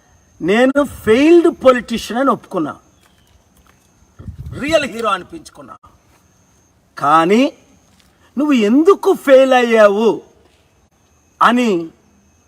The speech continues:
పరీక్షించుకోవాలి కదా అంతరాత్మలో. ప్రేయర్ చేసుకున్నా అర్థమవుద్దు కదా. లేదంటే రియల్ ఫ్యాన్స్ని ఒక వంద మందిని కూర్చోబెట్టి అడిగితే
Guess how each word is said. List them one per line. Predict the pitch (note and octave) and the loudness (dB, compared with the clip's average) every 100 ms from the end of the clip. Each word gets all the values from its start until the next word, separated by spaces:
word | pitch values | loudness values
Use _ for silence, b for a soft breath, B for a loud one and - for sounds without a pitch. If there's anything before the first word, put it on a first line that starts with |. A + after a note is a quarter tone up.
| _ _ _ _ _ - | _ _ _ _ _ -14
పరీక్షించుకోవాలి | A#3+ - B3+ B3+ - A#3 A3 | -14 -14 -14 -14 -10 -10 -10
కదా | G#3 A3+ | -10 -8
అంతరాత్మలో. | G3+ F#3 G#3 G3+ - G3 A#3 - _ _ _ _ _ _ _ _ _ _ _ _ _ _ _ _ _ | -8 -10 -10 -10 -12 -14 -14 -16 _ _ _ _ _ _ _ _ _ _ _ _ _ _ _ _ _
ప్రేయర్ | G3 B3+ B3+ B3 | -4 -2 -2 -8
చేసుకున్నా | A3 - G3+ G3+ A3 F3 | -12 -14 -18 -14 -12 -12
అర్థమవుద్దు | E3 E3+ F3+ E3 D#3+ | -12 -12 -12 -14 -18
కదా. | E3+ F3+ - _ _ _ _ _ _ | -18 -18 -18 _ _ _ _ _ _
లేదంటే | G3 B3 C#4 C4+ C4 F#3 | -8 -6 -6 -10 -12 -10
రియల్ | C4 E4 D4+ | -2 -2 -2
ఫ్యాన్స్ని | - A#3+ C4 A#3+ A#3+ | -4 -4 -4 -10 -16
ఒక | A3 | -16
వంద | F#3+ G3+ A3 | -18 -16 -16
మందిని | G#3+ A3+ C4 B3 - | -14 -14 -14 -16 -18
కూర్చోబెట్టి | G#3+ - A3+ G#3 F#3+ | -20 -18 -18 -18 -16
అడిగితే | F#3+ E3 D3+ E3 | -16 -18 -18 -18